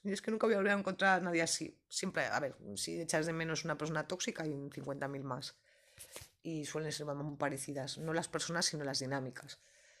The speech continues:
Eh, bueno, eh, también a veces no vuelves a saber de la persona, pero con el tiempo no es algo importante.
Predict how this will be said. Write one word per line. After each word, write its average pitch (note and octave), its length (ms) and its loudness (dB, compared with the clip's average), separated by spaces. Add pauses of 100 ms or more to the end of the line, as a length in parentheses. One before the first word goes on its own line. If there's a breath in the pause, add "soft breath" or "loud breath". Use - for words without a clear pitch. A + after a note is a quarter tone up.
(680 soft breath)
Eh, D3+ 680 2
bueno, F3 340 0 (120)
eh, C3+ 600 0 (920)
también D3 300 0
a C#3 40 6
veces C#3+ 200 0
no C#3 160 2
vuelves C#3 280 2
a C#3+ 60 -4
saber C#3 240 0
de C#3 60 2
la C#3 160 2
persona, G#3+ 560 6
pero C3+ 180 0
con C3 160 -2
el B2+ 100 -2
tiempo C#3 1200 2
no C3+ 220 -2
es - 120 0
algo C3+ 180 2
importante. C3 760 0